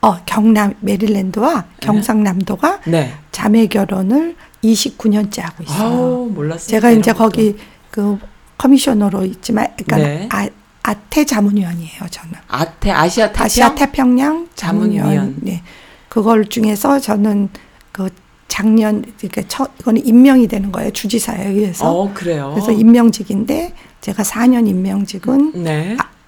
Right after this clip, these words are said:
Speaker 1: 어, 컬처럴로 했어요, 문화
Speaker 2: 네, 네.
Speaker 1: 걸로. 근데 이제 요번에는 에듀케이션
Speaker 2: 음.
Speaker 1: 체어로
Speaker 2: 어,
Speaker 1: 됐습니다.
Speaker 2: 컬처럴
Speaker 1: 그래서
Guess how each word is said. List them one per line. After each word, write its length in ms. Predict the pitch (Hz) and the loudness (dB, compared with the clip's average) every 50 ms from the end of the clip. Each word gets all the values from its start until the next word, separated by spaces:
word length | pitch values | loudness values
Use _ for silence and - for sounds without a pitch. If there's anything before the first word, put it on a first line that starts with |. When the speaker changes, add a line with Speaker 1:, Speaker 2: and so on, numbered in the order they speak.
| - 214 | -8 -8
Speaker 1:
어, 280 | 196 196 190 185 180 175 175 | -6 -6 -6 -8 -8 -10 -10
컬처럴로 600 | - - 294 285 - - - 240 240 214 202 170 170 | -4 0 0 0 0 -2 -2 -2 -2 -2 -2 -4 -8
했어요, 300 | 156 - - - 226 185 | -10 -12 -12 -12 -10 -8
문화 300 | 190 185 190 - 170 160 | -6 -4 -2 -2 0 0
Speaker 2:
네, 200 | 156 151 147 151 151 - - | -2 -4 -6 -8 -10 -12 -8
네. 140 | 160 160 151 | -6 -4 -4
Speaker 1:
걸로. 180 | 147 143 143 160 - 208 214 - - - _ _ - | -4 -4 -4 -6 -8 -12 -14 -18 -20 -20 _ _ -6
근데 120 | 233 202 | -2 -2
이제 300 | 208 185 185 - 208 196 180 | -2 -2 -2 -4 -6 -2 -2
요번에는 640 | 214 208 202 247 240 233 220 208 202 220 226 254 - - | 0 0 2 2 2 2 2 2 2 2 0 0 -2 -4
에듀케이션 800 | 220 202 - - - - 226 214 202 180 - - 277 294 330 302 - - - - | -6 -6 -6 -10 -8 -4 -4 -4 -4 -4 -4 -2 -2 -2 -2 -4 -12 -20 -16 -10
Speaker 2:
음. 80 | 170 165 | -8 -6
Speaker 1:
체어로 460 | 165 165 311 302 - - - 160 165 - 180 190 - - - | -2 0 0 0 0 0 -2 -4 -8 -10 -14 -20 -20 -12 -4
Speaker 2:
어, 440 | 165 165 156 156 156 156 160 165 165 175 | -2 0 0 0 0 -2 -4 -6 -4 -4
Speaker 1:
됐습니다. 560 | 190 180 175 - - 196 190 170 - 214 208 | -4 -4 -4 -6 -6 -6 -6 -4 -4 -4 -2
Speaker 2:
컬처럴 420 | 262 262 277 269 269 247 294 269 | 2 0 0 0 0 0 0 0
Speaker 1:
그래서 60 | 262 | 0